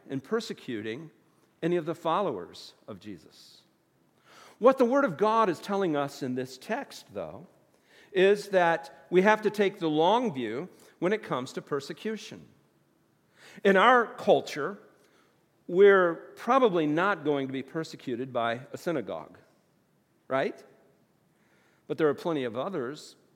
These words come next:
who love to persecute us. They love to poke fun at our beliefs. They like to reject us because of our moral stands.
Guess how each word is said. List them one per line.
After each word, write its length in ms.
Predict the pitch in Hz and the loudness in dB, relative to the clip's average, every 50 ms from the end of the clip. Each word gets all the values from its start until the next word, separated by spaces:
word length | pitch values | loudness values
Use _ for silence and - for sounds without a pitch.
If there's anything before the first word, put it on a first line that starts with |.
| _ _ _ - | _ _ _ -12
who 80 | 185 | -10
love 280 | 196 196 202 220 214 208 | -6 -6 -6 -6 -6 -8
to 80 | 147 - | -12 -12
persecute 600 | - - 101 - - - - _ 101 87 78 78 | -10 -12 -12 -12 -12 -18 -18 _ -14 -14 -14 -14
us. 320 | - - - - - _ _ _ _ _ _ _ _ _ _ _ _ _ _ _ _ _ _ _ _ _ _ _ _ _ _ _ _ _ | -18 -20 -20 -20 -20 _ _ _ _ _ _ _ _ _ _ _ _ _ _ _ _ _ _ _ _ _ _ _ _ _ _ _ _ _
They 120 | - 175 175 | 2 2 4
love 340 | 175 190 196 202 196 160 - | 6 6 6 6 4 2 -2
to 180 | - 190 156 139 | -4 -4 -4 -4
poke 340 | - - 196 180 - - | -4 -4 -4 -4 -4 -8
fun 340 | - - - 202 190 170 139 | -10 -6 -2 0 0 0 0
at 140 | 127 123 123 | -2 -2 -2
our 140 | 131 135 139 | -2 -2 -2
beliefs. 760 | 135 156 151 170 175 147 95 80 95 - - - - - - _ _ _ _ _ _ _ _ _ _ _ _ _ _ _ _ _ _ _ _ | -4 -6 -6 -6 -6 -8 -8 -10 -14 -16 -18 -18 -18 -20 -20 _ _ _ _ _ _ _ _ _ _ _ _ _ _ _ _ _ _ _ _
They 100 | 160 156 | -2 0
like 320 | 147 151 151 156 156 156 | 4 4 4 4 2 -2
to 140 | - 180 160 | -4 -4 -2
reject 520 | 147 151 139 - 170 180 180 180 - - 139 | -2 -2 -2 -2 -2 -2 -2 -2 -4 -10 -12
us 240 | 104 98 - - | -12 -12 -14 -14
because 360 | - - 117 - - 139 123 123 | -14 -14 -12 -8 -8 -8 -8 -6
of 80 | 127 | -4
our 120 | 127 135 131 | -2 -2 -2
moral 440 | 139 139 143 151 156 156 151 143 | -2 -2 0 0 0 0 0 -2
stands. 920 | - - - - 170 165 165 156 127 87 80 78 69 - - - - - - | -4 -8 -12 -12 -10 -10 -8 -10 -10 -12 -14 -18 -20 -20 -20 -20 -20 -20 -20